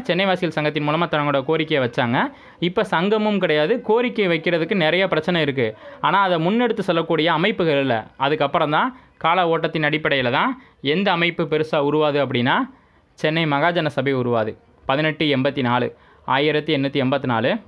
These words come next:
அது அடுத்த பார்ட்ல வரும். இப்ப இந்த சென்னை வாசிகள் சங்கத்தோட நிறை குறைகளை பத்தி தான் இப்ப நம்ம பார்க்க போறோம்.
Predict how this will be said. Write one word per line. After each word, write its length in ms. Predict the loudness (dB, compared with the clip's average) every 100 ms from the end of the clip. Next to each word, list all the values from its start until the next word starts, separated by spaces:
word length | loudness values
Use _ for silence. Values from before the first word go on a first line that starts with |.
| -10
அது 160 | -2 0
அடுத்த 300 | 2 0 0 -2 -2 -2
பார்ட்ல 320 | -4 -2 -2
வரும். 280 | 0 0 -4 -8 -20 _ -8
இப்ப 260 | -4 0 0 -2 -10 -12 -4
இந்த 200 | 0 2 2 -2 -2
சென்னை 300 | -2 0 0
வாசிகள் 380 | 0 0 -2 -2
சங்கத்தோட 380 | -2 -2 0 0 0
நிறை 280 | 0 0 0
குறைகளை 320 | 0 0 0 0
பத்தி 180 | -2 0
தான் 140 | -2
இப்ப 100 | 0 0
நம்ம 160 | 0
பார்க்க 340 | 0 -2 -2 -4
போறோம். 180 | -6